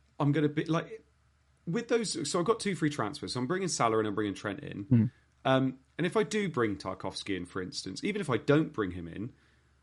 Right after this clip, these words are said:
Speaker 1: I, I don't think I'm gonna be far away from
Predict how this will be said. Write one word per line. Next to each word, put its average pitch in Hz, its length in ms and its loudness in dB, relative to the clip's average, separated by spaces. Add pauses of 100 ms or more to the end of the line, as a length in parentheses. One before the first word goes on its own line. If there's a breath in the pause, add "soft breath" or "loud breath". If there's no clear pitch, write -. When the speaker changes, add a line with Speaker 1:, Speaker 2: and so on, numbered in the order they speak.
(600)
Speaker 1:
I, 170 200 -6
I 180 80 0
don't 220 280 -4
think 202 260 -2
I'm 165 100 0
gonna 156 180 0
be 165 180 -2
far 123 320 0
away 120 280 0
from 117 440 -2